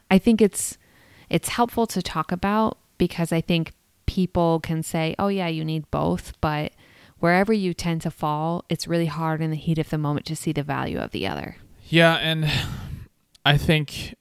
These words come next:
Speaker 2: it's easier to work with people that think like you, and so for you
Speaker 1: Yes.
Speaker 2: to have to go through the struggle of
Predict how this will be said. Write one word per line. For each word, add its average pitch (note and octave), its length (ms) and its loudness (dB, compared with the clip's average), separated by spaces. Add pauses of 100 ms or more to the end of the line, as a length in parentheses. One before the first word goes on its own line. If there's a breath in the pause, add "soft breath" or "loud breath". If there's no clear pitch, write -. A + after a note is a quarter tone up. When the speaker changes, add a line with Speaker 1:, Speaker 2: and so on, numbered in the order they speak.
(160)
Speaker 2:
it's - 220 -2
easier D3 380 4
to - 200 -2
work B2 360 0
with A2+ 200 -2
people A2+ 360 -2
that G#2+ 200 -4
think A#2 220 -2
like B2+ 240 -4
you, C#3+ 260 0 (200)
and A2+ 140 -2
so A2+ 220 -2
for - 160 -4
you E3 120 4
Speaker 1:
Yes. A#2 120 -2
Speaker 2:
to B2 120 -4
have A#2 200 -2
to A2 100 -4
go G#2+ 160 0
through A2+ 200 -6
the G#2 120 -2
struggle G#2 400 2
of G2+ 400 0